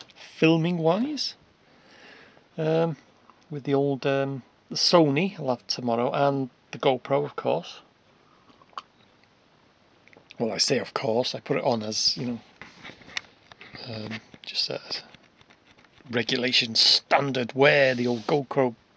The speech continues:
GoPro chest camera. Um, comes in handy for certain situations, is a specialist camera.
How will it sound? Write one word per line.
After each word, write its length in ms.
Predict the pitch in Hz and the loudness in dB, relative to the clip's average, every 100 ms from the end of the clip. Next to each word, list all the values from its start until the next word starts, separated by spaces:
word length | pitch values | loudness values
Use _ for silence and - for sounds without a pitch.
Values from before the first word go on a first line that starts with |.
| - - | -12 -6
GoPro 340 | 156 - 165 | -6 -8 -8
chest 260 | - - - | -6 -6 -4
camera. 280 | 135 127 165 _ - - - - - _ _ _ - | -2 -2 -8 _ -20 -20 -20 -20 -20 _ _ _ -14
Um, 340 | 127 120 123 - | -10 -10 -12 -12
comes 220 | 135 123 | -8 -6
in 80 | 127 | -6
handy 460 | 131 123 120 131 - - | -4 -4 -2 -6 -8 -12
for 340 | - 120 117 | -6 -4 -2
certain 480 | - - 135 - 127 | -2 2 0 0 -2
situations, 760 | - 139 139 135 127 139 120 - | -2 -2 0 0 0 -2 -4 -4
is 200 | 139 123 | -4 -2
a 60 | |
specialist 600 | - - - - - - | -2 0 -2 -4 -4 -4
camera. 340 | - - - | -4 -6 -8